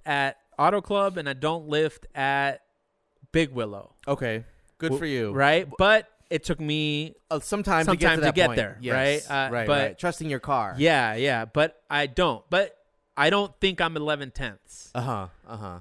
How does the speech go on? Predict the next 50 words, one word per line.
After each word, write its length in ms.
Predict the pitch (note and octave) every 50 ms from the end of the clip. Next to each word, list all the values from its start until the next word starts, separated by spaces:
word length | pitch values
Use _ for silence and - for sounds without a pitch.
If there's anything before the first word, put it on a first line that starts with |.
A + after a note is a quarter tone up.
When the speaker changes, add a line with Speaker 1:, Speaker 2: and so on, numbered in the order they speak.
| - -
Speaker 1:
I 160 | D3 C#3 C3+
aspire 580 | B2+ B2 A2+ - - - C#3+ D#3 A3 C4+ C4 A#3
to 100 | F3+ D#3+
be. 320 | D3+ D3+ D#3+ G3 F3+ - _
Speaker 2:
<laughs> 0 |
Yeah. 840 | C3 C3 - D#5 - G5+ - - - - - A#3 - G#3 - - G#3+
Speaker 1:
You 80 | E3 D#3
know, 240 | - E3 E3+ F3+ F3+ -
for 160 | - - E3 D3+
me, 500 | D3+ F#3 B3+ D4 A#3 F3+ D#3+ D3 C#3+ C#3 C#3
Speaker 2:
Sure. 200 | - E3+ D#3 C3+
Speaker 1:
for 120 | E3 D3+
my 220 | D3 D3 D#3+ F#3 F#3
personality, 760 | - G#3+ G#3 - - G3+ G3 G3+ G3+ G3+ G#3 G#3 G3+ G#3 F#3+ -
I 100 | C#3+ D3
would 180 | D3 C#3+ C3 B2+
much 440 | B2 B2+ C3+ D3 D#3 E3 - - -
rather 340 | D3+ C#3+ C#3+ C#3+ C#3 C3+ C3
people 360 | - - C3+ C3+ - C3 B2
look 180 | B2+ C3+ C3 -
at 80 | D3 C#3+
me 260 | D3 D3+ D#3+ E3 D3
and 180 | A#2 B2+ A#2+ A2+
say, 340 | - - B2 A#2 A#2 A2+ A2+
"Okay, 180 | - - - B2
that 140 | B2 C#3+ D3
guy 120 | D#3+ D#3+
hasn't 280 | D#3+ D#3+ E3 D3+ D3 C3+
won, 380 | C3 C3+ C#3+ D#3 E3+ F#3 F#3 F3+ - _ _ _ _
Speaker 2:
But 80 | B2
Speaker 1:
but 160 | G#2+ C3+ B2+ A#2
Speaker 2:
he's 180 | A2+ B2 C3 C#3
Speaker 1:
motherfucker 680 | C#3+ B2 - A2 - - C#3+ C#3 C3 - C3 A#2 A2 G#2+
is 120 | G#2 -
crazy." 500 | - - - C3 C3 C3+ B2 A2+ G#2 C3+
Speaker 2:
Oh, 360 | A#2+ A#2+ B2+ C3+ C#3+ D#3+ B2+ - -
okay, 420 | F3+ D#3+ F#3+ F#3 E3+ E3 D#3 D#3+ D#3+
Speaker 1:
You 60 | D#3+
know, 220 | E3 F3 F#3 F#3 F3+
like, 280 | F3 D#3+ D#3 D3+ C#3+ -
Speaker 2:
okay. 60 | D3
Speaker 1:
like, 260 | D3 D#3 D3+ A2+ A2+
that's, 280 | F3 G3 G3+ F#3+ - -
I 100 | - F3+
think 200 | G3 - A3 F#3+ F3
that's 160 | F3+ E3 -
pretty 240 | - - D#3+ D3 C3 -
cool. 320 | - D#3+ D3 C3+ A#2+ A#2
Like, 200 | A#2 A#2 A2+ A2+
Speaker 2:
Yes. 640 | B2+ A#2 G#2+ F#2 - - - - - - - -